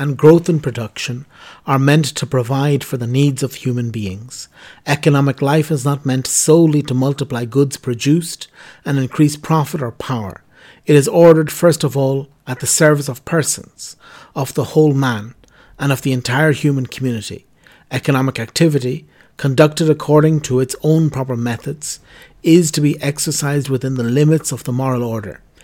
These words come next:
in keeping with social justice, so as to correspond to God's plan for man. Twenty-four twenty-seven. Human work proceeds directly from persons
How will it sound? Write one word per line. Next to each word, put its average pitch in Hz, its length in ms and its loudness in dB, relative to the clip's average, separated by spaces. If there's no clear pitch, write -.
in 135 160 -8
keeping 151 400 2
with 139 160 0
social 135 400 -2
justice, 147 680 -4
so 156 240 6
as 156 100 6
to 151 100 -4
correspond 143 720 -4
to - 200 -6
God's 113 320 -8
plan 143 480 -6
for 135 180 -8
man. 101 360 -10
Twenty-four 120 480 -8
twenty-seven. 117 600 -8
Human 113 340 -4
work 156 340 -2
proceeds 139 420 0
directly 139 640 -2
from 127 280 -6
persons 156 640 -6